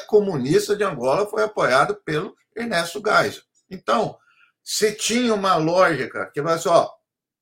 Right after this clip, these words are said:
não entra em assunto interno do país, estabelece interesse, tudo, né? Quando nós entramos nesse,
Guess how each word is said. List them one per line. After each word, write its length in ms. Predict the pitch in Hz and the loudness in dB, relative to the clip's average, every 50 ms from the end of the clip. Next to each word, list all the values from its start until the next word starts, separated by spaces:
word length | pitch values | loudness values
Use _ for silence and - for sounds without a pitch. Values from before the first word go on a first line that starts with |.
| _ _ _ _ _ _ _ _ | _ _ _ _ _ _ _ _
não 240 | 107 120 131 131 139 | -16 -12 -8 -2 0
entra 300 | 156 165 165 - 170 165 | 0 0 0 -4 -8 -6
em 60 | 175 | -2
assunto 480 | 170 151 147 147 - - 151 156 151 170 | 0 0 0 0 -2 -8 -10 -8 -8 -8
interno 460 | 165 151 - 139 139 147 156 151 - | -10 -8 -4 -2 -2 -2 -2 -4 -8
do 60 | - | -6
país, 680 | - 165 160 156 143 131 131 127 - - - - _ _ _ _ _ _ _ _ _ | -2 -2 -2 0 -2 -4 -4 -8 -8 -14 -20 -20 _ _ _ _ _ _ _ _ _
estabelece 640 | _ - 156 156 151 151 143 151 156 160 156 - 170 | _ -8 -6 -2 0 0 2 2 2 2 0 -4 -8
interesse, 720 | 160 - 180 180 156 143 147 156 170 165 - - - - - | -6 -4 -2 0 2 2 2 2 -2 -4 -8 -12 -14 -12 -10
tudo, 320 | 135 123 113 98 - - | -8 -6 -6 -8 -10 -10
né? 220 | 92 107 - - - - - - - - - - - - - - - - - - - - | -10 -10 -10 -10 -14 -16 -16 -18 -18 -16 -18 -18 -18 -16 -14 -12 -12 -10 -12 -12 -6 -4
Quando 160 | 226 247 262 | -4 0 2
nós 280 | 285 277 262 233 190 | 2 2 2 4 6
entramos 460 | 214 196 180 - 190 175 170 170 160 156 | 6 6 6 6 6 6 6 6 4 2
nesse, 420 | 156 156 156 - 151 147 - | 2 0 0 0 -4 -4 -6